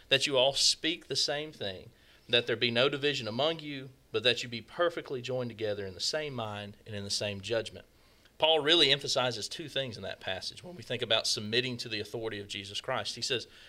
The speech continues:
"You have to have the same message." Uh, we must all speak the same things. We must all be in agreement. You go on down later in that chapter, and the message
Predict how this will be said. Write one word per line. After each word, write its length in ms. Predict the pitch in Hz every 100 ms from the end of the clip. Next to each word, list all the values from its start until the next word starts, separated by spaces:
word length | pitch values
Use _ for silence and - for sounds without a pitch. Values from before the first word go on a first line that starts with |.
| - - -
"You 120 | 135
have 200 | 151 151
to 100 | -
have 260 | 139 135 104
the 80 | 110
same 640 | - 135 135 127 110 104
message." 640 | 110 113 - 58 - - - _ - -
Uh, 80 | 101
we 260 | 120 135 123
must 260 | 131 131
all 200 | 135 135
speak 480 | - - - 135 -
the 100 | 110
same 420 | - 127 123 113
things. 420 | 101 127 107 82
We 80 | 117
must 220 | 123 120
all 160 | 131 127
be 160 | 123 123
in 100 | 110
agreement. 400 | 107 135 123 110
You 120 | 117
go 220 | 139 147
on 160 | 143 123
down 240 | 127 117
later 340 | 113 127 135
in 80 | 120
that 160 | 107 -
chapter, 520 | - 202 240 - - - _ _ _ _ _ _
and 200 | 135 123
the 60 | 113
message 760 | 110 135 240 - 73 80 -